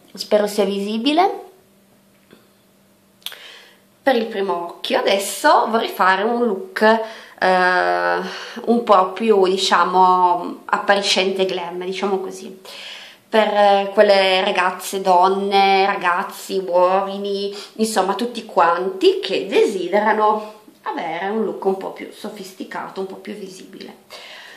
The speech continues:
Allora, io parto sempre dalla mia, ehm,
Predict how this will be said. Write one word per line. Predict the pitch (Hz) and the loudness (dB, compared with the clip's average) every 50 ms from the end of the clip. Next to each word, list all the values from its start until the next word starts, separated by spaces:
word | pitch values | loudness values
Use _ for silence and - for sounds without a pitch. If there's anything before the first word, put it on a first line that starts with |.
| - - _ - | -20 -16 _ 0
Allora, | 269 277 262 233 202 180 175 180 180 - - | 2 2 2 2 2 0 0 0 -2 -2 -2
io | - 277 320 359 359 - - | -2 0 0 0 0 0 2
parto | - 214 214 214 214 - 220 220 | 2 2 2 2 -2 0 0 0
sempre | - - - - 220 208 180 170 165 165 175 - - - 170 175 170 170 170 165 - - - - _ _ | 0 -2 -8 -8 -4 -4 -4 -2 -4 -6 -8 -8 -8 -6 -4 -4 -4 -4 -6 -8 -16 -20 -20 -20 _ _
dalla | _ - - - 196 208 208 208 208 214 | _ -18 -10 -2 0 2 2 2 2 0
mia, | 214 220 220 226 233 240 240 247 247 - - | 0 0 0 2 4 4 4 4 2 0 -2
ehm, | - 190 196 190 190 190 185 185 185 185 180 185 185 185 180 180 180 180 185 | 0 2 2 2 2 0 0 -2 -2 -4 -4 -6 -8 -8 -8 -8 -8 -8 -10